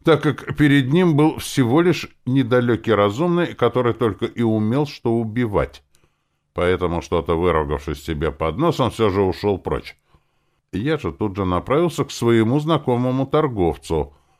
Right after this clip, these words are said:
потому что теперь у меня были новости для него.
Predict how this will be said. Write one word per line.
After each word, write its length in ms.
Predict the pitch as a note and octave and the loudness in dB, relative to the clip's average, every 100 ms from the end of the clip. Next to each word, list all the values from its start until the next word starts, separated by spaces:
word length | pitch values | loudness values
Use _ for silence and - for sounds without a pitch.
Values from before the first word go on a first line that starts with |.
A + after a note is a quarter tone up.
| _ _ _ _ | _ _ _ _
потому 380 | D#2 E2+ E2+ D#2+ | -6 -4 -4 -4
что 160 | E2+ | -6
теперь 360 | D2+ E2 A2 G#2 | -6 -4 -2 -2
у 60 | |
меня 240 | E2+ E2 D#2+ | -2 -2 -2
были 240 | D#2+ F2+ | 0 -2
новости 480 | F#2 E2 B1+ - C#2 | -2 -2 -4 -6 -10
для 180 | A#1 B1+ | -8 -8
него. 420 | C2 B1 A#1 - | -6 -6 -8 -10